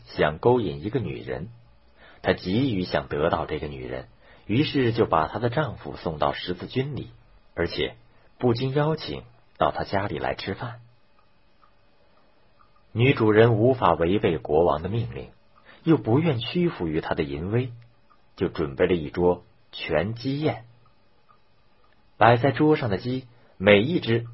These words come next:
都用不同的方法烹调。当国王看到满桌的鸡，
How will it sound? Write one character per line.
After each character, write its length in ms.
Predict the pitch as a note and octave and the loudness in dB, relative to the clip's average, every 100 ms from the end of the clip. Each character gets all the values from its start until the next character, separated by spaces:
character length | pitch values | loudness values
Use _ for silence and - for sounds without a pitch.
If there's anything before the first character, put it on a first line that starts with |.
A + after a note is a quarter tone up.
| - | 2
都 120 | C3 | 4
用 220 | B2 A2 | 6 2
不 100 | - | 0
同 280 | - E2 G#2 | -4 -4 -6
的 80 | C#3+ | -2
方 220 | F#2 F2 | -2 -2
法 140 | C#2 | -4
烹 200 | C2+ E2 | -6 -8
调。 320 | D2+ C2 A#1+ - _ _ _ _ _ _ _ _ _ _ _ _ _ _ _ _ | -8 -6 -6 -10 _ _ _ _ _ _ _ _ _ _ _ _ _ _ _ _
当 160 | - E3 | -4 4
国 140 | D3 | 6
王 180 | D#3+ D3+ | 6 4
看 240 | - E3 B2+ | 0 -2 4
到 120 | G#2+ | 4
满 300 | G2+ D#2+ D#2+ | 4 2 0
桌 140 | C3+ | 0
的 100 | C3+ | 0
鸡， 320 | A2 C#3+ D#3 | -2 -4 -4